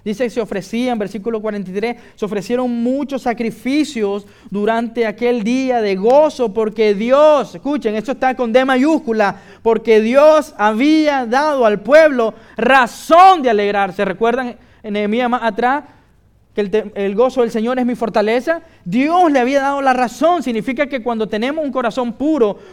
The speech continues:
un corazón de adorador, no hay excusas, porque eso proviene de Dios y no de la circunstancia. No es nada social, no es nada político, no es nada cultural, no es nada económico.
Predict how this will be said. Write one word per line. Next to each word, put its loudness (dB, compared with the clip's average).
un -4
corazón -2
de 0
adorador, -2
no 0
hay 0
excusas, 0
porque -2
eso -2
proviene 0
de 2
Dios 0
y -4
no -2
de 0
la -4
circunstancia. -4
No -4
es 0
nada 0
social, 0
no -4
es 0
nada 0
político, -2
no -6
es -2
nada 0
cultural, 0
no -2
es 0
nada 2
económico. -2